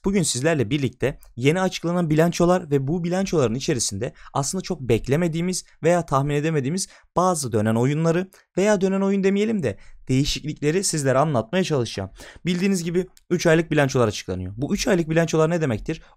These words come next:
Ocak, Şubat, Mart ayı iki bin yirmi iki için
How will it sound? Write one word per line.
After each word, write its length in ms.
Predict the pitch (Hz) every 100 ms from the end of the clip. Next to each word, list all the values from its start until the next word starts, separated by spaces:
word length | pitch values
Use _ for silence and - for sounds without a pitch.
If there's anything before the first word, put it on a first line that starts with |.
| -
Ocak, 480 | 147 139 160 - _
Şubat, 540 | - - 135 147 147 - -
Mart 360 | 131 135 147 120
ayı 280 | 98 92 -
iki 220 | - 95
bin 120 | 107
yirmi 300 | 110 110 123
iki 200 | 127 170
için 280 | 160 165